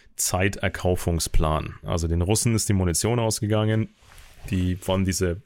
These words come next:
äh, diese hundertzweiundzwanzig Millimeter Sowjetgranaten. Von denen brauchen sie unglaublich viele.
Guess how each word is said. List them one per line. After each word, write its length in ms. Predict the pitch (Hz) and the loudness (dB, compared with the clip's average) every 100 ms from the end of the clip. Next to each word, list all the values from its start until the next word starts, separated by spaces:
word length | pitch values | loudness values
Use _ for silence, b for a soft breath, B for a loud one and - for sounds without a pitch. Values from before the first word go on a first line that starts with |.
| _ _ | _ _
äh, 300 | - 90 92 | -4 -2 -4
diese 340 | - 90 92 - - B B B B | -4 -2 -2 -2 -10 B B B B
hundertzweiundzwanzig 880 | 123 117 107 107 104 - 101 98 92 | 6 6 2 2 2 2 0 0 2
Millimeter 460 | 113 113 104 98 | 2 4 2 0
Sowjetgranaten. 1200 | - 110 113 110 - _ - 110 107 104 107 104 _ _ _ _ _ _ _ _ _ - | 0 0 2 0 -2 _ -6 -2 0 0 -2 -4 _ _ _ _ _ _ _ _ _ -20
Von 140 | - 101 | -4 -2
denen 100 | 95 | 0
brauchen 300 | 95 101 110 | 0 2 2
sie 120 | 104 | 0
unglaublich 460 | 131 123 113 101 98 | 0 2 2 0 0
viele. 340 | 107 110 107 | 2 4 2